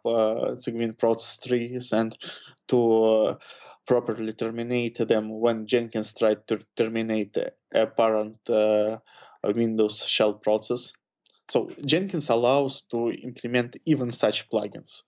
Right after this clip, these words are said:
Uh, uh, actually, uh, this solution can be found as Cygwin process killer plugin.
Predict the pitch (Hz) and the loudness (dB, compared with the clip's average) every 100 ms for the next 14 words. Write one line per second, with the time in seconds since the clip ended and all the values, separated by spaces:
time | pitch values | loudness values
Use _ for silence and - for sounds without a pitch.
0 | _ _ _ _ _ - 104 98 208 - | _ _ _ _ _ -16 -12 -10 -10 -14
1 | - - 65 - - - - - 110 110 | -12 -10 -8 -12 -8 -6 -2 -2 2 4
2 | 107 104 95 - - - - - - 113 | 4 4 0 0 0 0 0 -2 -2 2
3 | 120 - 113 117 - 113 110 110 113 113 | 2 2 0 -2 -6 -4 -2 -2 -2 -2
4 | 110 110 110 - - 120 117 120 110 113 | -2 0 -2 -2 -6 -2 2 0 2 0
5 | 110 113 - 120 113 - 113 113 117 139 | 0 -6 -2 0 0 0 0 2 0 -4